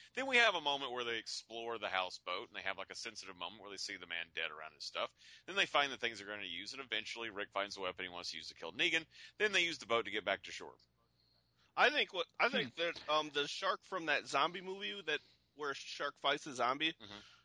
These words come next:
Speaker 2: uh, what was that, Zombie three or
Speaker 1: Wait.
Speaker 2: Zombie?
Speaker 1: Uh, oh,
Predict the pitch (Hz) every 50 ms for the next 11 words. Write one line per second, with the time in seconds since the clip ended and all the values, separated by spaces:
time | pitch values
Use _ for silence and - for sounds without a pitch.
0 | _ _ _ - 113 - 127 123 120 147 165 160 147 147 123 117 120 139 135 147
1 | 156 156 139 - - 143 139 147 165 202 226 214 - 127 143 143 135 123 127 139
2 | 165 170 147 139 143 147 151 165 185 202 - - _ _ _ _ - - 139 151
3 | 160 160 165 160 165 165 - 123 151